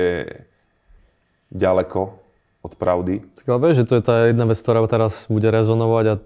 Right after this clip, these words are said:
Speaker 2: veľa
Speaker 1: Jasné.
Speaker 2: ľudí si už kvôli tomu napríklad ani nepustí album, lebo si povedia, že Spirit je takýto.
Speaker 1: Mhm.
Speaker 2: Jak tá jedna veta.
Speaker 1: Pozri, o,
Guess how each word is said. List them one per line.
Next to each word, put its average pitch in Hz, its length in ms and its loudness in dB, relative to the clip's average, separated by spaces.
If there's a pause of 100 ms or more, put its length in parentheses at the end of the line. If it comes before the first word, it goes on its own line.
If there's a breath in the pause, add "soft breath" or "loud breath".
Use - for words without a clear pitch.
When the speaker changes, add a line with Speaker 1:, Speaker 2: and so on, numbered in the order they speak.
(360)
Speaker 2:
veľa 123 340 2
Speaker 1:
Jasné. 123 80 4
Speaker 2:
ľudí 123 120 4
si - 120 -2
už 131 120 2
kvôli 127 180 2
tomu 123 160 -2
napríklad 120 300 2
ani 120 180 0
nepustí 120 360 -4
album, 123 320 2
lebo 113 180 0
si 110 120 -6
povedia, 110 300 2
že 107 100 0
Spirit 113 340 0
je 110 120 2
takýto. 104 440 -4 (100)
Speaker 1:
Mhm. 104 240 -6
Speaker 2:
Jak 110 140 -2
tá - 120 -6
jedna 110 180 -2
veta. 110 280 -4 (640 loud breath)
Speaker 1:
Pozri, 107 440 0 (340 soft breath)
o, 95 420 0